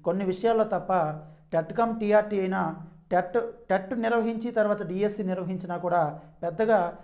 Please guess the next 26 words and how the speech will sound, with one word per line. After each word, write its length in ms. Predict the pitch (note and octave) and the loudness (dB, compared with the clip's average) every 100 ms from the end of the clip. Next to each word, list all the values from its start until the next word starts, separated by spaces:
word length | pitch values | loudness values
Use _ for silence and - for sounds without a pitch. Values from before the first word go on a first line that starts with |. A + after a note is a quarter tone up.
| - | -14
ఎస్జిటి 440 | F3 E3+ F3+ A3+ A#3 | -6 -4 -2 -2 2
వాళ్ళకు 300 | A3+ G#3+ G#3 | 2 2 0
వచ్చినటువంటి 440 | G3+ G3 F#3 F3 | -4 -4 -4 -4
సమస్య 340 | E3 E3+ E3 E3 | -6 -6 -6 -4
అయితే 300 | G3+ F#3+ E3+ | -2 -2 -4
ఏమీ 160 | E3 D#3+ | -4 -2
లేదు. 220 | D#3 D3+ | -2 -4
స్కూల్ 300 | - A3 B3 | -10 -4 -4
అసిస్టెంట్స్‌కి 400 | A3+ G#3 F#3 F3 | -2 -4 -4 -2
అయితే 520 | E3+ F3 D3+ D#3 - - | 0 0 0 -4 -12 -14
కొంత, 400 | D#3+ F3 D#3+ C#3+ D3+ - - - - - - - - _ - - | -12 -6 -4 -4 -8 -16 -20 -20 -18 -18 -20 -20 -20 _ -20 -8
ఆ, 100 | D3 | -4
మార్పులు 480 | C#3+ E3+ F#3+ G#3 G3 D#3+ | 0 0 0 -2 -2 -2
చేర్పులు 260 | D3+ F3 | -2 -2
ఉంటాయి. 320 | C3+ - - - - _ _ _ - - - - - - - - - - - | -4 -8 -12 -18 -20 _ _ _ -20 -20 -20 -20 -20 -20 -20 -20 -20 -20 -6
ఇక 440 | G3 A3 F#3+ F3+ - - - _ _ _ _ _ _ _ _ _ _ - - - - | 2 6 6 4 0 -12 -20 _ _ _ _ _ _ _ _ _ _ -20 -20 -8 -2
కొంతమంది 800 | F3+ G#3+ A3 B3 A#3 G3+ A3+ - - - _ _ _ _ - | 0 2 0 0 0 0 -2 -8 -20 -20 _ _ _ _ -8
ఈ 140 | G3 G3+ | -4 -2
పరీక్షల 500 | - G3 B3 C#4+ B3+ | 2 2 2 -2 -2
సమయంలో 840 | A#3+ G#3 G3+ G#3 G3 F3+ F3+ - | -2 -2 0 2 4 2 -2 -8
మన 160 | F3 F3+ | -4 -2
దగ్గరికి 300 | F#3 G#3 A3 | 0 0 0
వచ్చి 280 | G#3 F3+ F#3+ | -2 -2 -2
కొన్ని 240 | F#3+ F#3 | -2 -4
విషయాలు 320 | F3+ G#3+ F#3+ | -4 -2 -2
మాట్లాడతారు. 540 | D#3+ D3+ D3+ C3 A#2 | -2 -4 -4 -8 -10